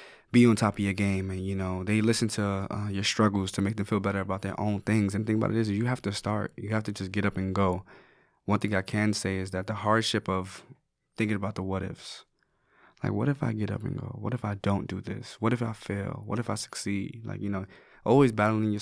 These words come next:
with yourself about that is gonna be something that you're gonna always battle with your life. I mean, times about now, like, I, I have a struggle of sleeping. I don't know if it's insomnia, but I have to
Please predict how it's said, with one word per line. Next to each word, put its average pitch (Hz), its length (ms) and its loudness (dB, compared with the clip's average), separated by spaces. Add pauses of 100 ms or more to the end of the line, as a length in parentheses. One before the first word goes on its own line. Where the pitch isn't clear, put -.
(100)
with 98 200 -4
yourself 98 320 0
about 95 300 -2
that 98 200 0
is 95 80 -4
gonna 98 160 0
be 95 60 0
something 98 240 0
that 95 120 -2
you're 95 60 -4
gonna 98 160 0
always 98 220 -2
battle 95 180 -4
with 98 160 -10
your 110 80 -6
life. 107 300 -8
I 101 100 -2
mean, 98 320 0 (580)
times 110 320 2
about 101 220 2
now, 98 380 2
like, 92 160 -4
I, 101 300 4
I - 20 6
have 110 240 2
a - 20 -6
struggle 98 320 -2
of 95 80 -6
sleeping. 101 580 -6
I 104 80 0
don't 110 140 4
know 107 60 4
if 101 100 -2
it's 98 120 -6
insomnia, 101 600 -4 (560)
but 98 160 2
I 101 120 4
have 101 180 2
to 90 340 -4